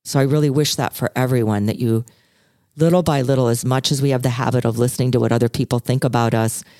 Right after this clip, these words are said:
and thinking it's true, you could start to develop the habit, little by little by little, of understanding that you never have to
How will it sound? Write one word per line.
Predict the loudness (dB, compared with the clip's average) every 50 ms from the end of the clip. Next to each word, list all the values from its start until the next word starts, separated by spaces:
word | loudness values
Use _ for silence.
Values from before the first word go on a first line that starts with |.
| -20 -12 _
and | -6 -4 -2
thinking | 0 0 0 0 0 0
it's | 0 -2 -4 -6 -8
true, | -4 -2 0 2 2 2 2 0 0 -4 -8 _ _ _ _ _
you | -6 -4
could | -4 -4 -2
start | -2 -2 -2 0
to | 0 0
develop | 0 0 0 2 2 0 0 -2
the | -4 -6
habit, | -4 -2 -2 -2 0 0 -2 -2 -2 -6 _ _ _ _ _ _ _ _ _ _ _ _ _ _ _ _ _ _
little | -2 0 0 2 0 0
by | 0 -2 0
little | 0 0 0 0 0
by | 0 -2 -2
little, | -2 -2 -2 0 0 0 0 -2 -2 -2
of | -2 0 0 -2 -2 -4
understanding | -4 -2 -2 -2 -2 -4 -4 -2 -2 -2 0 0 0 0 0
that | 0 -2 -2 -2
you | -2 -2 -2 -2
never | 0 -2 0 0 0 -2
have | -2 -2 -2 -4 -4 -4 -6
to | -4 -2 0 0 0 0 -2